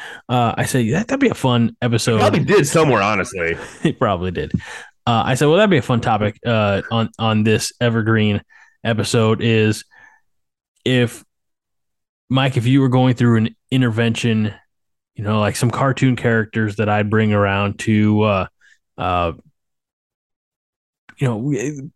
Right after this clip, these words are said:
Speaker 1: be a part of that intervention if, if, if you needed it. And likewise, you picked out, uh, an all-star team for me as well." And that's, that's what we're gonna do. We're going to talk about cartoons,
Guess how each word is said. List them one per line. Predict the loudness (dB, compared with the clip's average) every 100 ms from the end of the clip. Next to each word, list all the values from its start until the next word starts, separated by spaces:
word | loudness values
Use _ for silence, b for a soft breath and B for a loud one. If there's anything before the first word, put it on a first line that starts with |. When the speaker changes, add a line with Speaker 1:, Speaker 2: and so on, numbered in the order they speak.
| 0
Speaker 1:
be | 2
a | 4
part | 2 2
of | 2
that | 0 0
intervention | 0 2 0 -2 -2
if, | -2 -2
if, | -4 -6
if | 0
you | 2
needed | 2 2 2
it. | 2
And | 2
likewise, | 2 2 2 2
you | 0
picked | 0 -2 0
out, | -2 -2
uh, | -2 -2
an | -4 -2
all-star | -2 -2 -2 -4
team | -2 -2
for | 0 0
me | 0 0
as | 0 0
well." | 0 -2 -6 _ _ _ _ _ b b _ _ b _ _ _ _ _ _ _ _ _ _ _ _
And | 0 2
that's, | 2 -2
that's | -4 -2 0 2
what |
we're | 2 2
gonna | 2
do. | 0
We're | 0 2
going | 2 2
to | 2 2 2 0
talk | 0 0 0
about | -2 -4 -8 _ _ _ -6
cartoons, | -2 -2 -2 0 0 -2 -4 -8